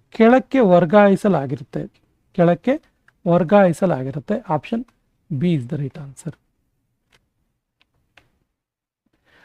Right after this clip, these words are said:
ಗಾಜು ಈ ರಾಸಾಯನಿಕ ವಸ್ತುಗಳ ಮಿಶ್ರಣದಿಂದ ಕೂಡಿದೆ. ತುಂಬಾ ಸರಿ ಎಕ್ಸಾಮ್ ಅಲ್ಲಿ ಕೇಳಿದ್ದಾರೆ ಇದನ್ನ.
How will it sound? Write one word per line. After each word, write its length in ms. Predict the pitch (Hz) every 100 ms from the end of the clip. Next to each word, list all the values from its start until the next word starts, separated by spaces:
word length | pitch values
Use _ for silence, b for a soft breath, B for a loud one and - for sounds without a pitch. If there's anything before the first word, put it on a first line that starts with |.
| -
ಗಾಜು 560 | 143 214 240 226 302 370
ಈ 260 | 240 277
ರಾಸಾಯನಿಕ 600 | 214 170 190 233 233 220
ವಸ್ತುಗಳ 560 | 214 170 190 - 214 202 202 -
ಮಿಶ್ರಣದಿಂದ 580 | 202 - 240 214 175 170
ಕೂಡಿದೆ. 400 | 175 147 135 143
ತುಂಬಾ 340 | - 214 214
ಸರಿ 260 | 214 180 160
ಎಕ್ಸಾಮ್ 300 | 143 135 147
ಅಲ್ಲಿ 140 | 143
ಕೇಳಿದ್ದಾರೆ 400 | - 185 165 147
ಇದನ್ನ. 180 | 143 160